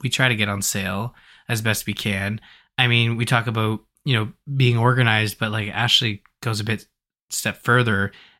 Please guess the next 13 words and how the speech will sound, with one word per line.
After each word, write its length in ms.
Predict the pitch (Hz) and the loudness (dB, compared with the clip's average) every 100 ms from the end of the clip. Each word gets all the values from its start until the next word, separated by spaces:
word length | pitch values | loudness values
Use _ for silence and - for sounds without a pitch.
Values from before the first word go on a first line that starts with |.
| _ | _
Every 280 | 135 123 113 | 0 2 -2
Christmas, 680 | - 165 - 117 110 - - _ _ _ _ | 2 2 4 0 0 -4 -8 _ _ _ _
she, 160 | - 135 | -4 0
we 100 | 131 | 2
have 200 | 139 123 | 2 0
this, 140 | 117 113 | -2 -4
like, 240 | 98 - | -6 -6
gift 220 | 120 - | -8 -6
closet 320 | - 95 92 | -6 -6 -6
downstairs. 580 | 87 95 - 92 87 98 | -8 -8 -8 -8 -8 -8
Like, 140 | 95 104 | -8 -8
every 220 | 101 95 | -8 -10
parent 440 | - 104 98 95 | -4 -4 -4 -6